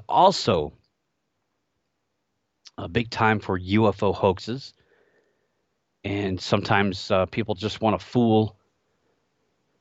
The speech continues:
U F O researchers. But mostly it's just, uh, to, to generate a little bit of panic, I think,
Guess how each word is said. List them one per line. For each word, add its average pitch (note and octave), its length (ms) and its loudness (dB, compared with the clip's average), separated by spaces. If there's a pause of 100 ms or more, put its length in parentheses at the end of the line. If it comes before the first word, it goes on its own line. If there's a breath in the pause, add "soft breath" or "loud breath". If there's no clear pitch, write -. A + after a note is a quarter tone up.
(200)
U G#2+ 220 2
F G2 140 2
O F#2 80 6
researchers. F#2+ 960 -2 (1600)
But B2+ 200 4
mostly A#2 380 4
it's - 180 -6
just, - 320 -4
uh, F2+ 160 2
to, G#2 160 -4 (140)
to - 100 0
generate A#2 640 4 (1200)
a B2+ 60 -4
little A#2+ 160 2
bit F#2+ 100 2
of - 80 -6
panic, A#2 380 0
I - 60 -8
think, - 400 -14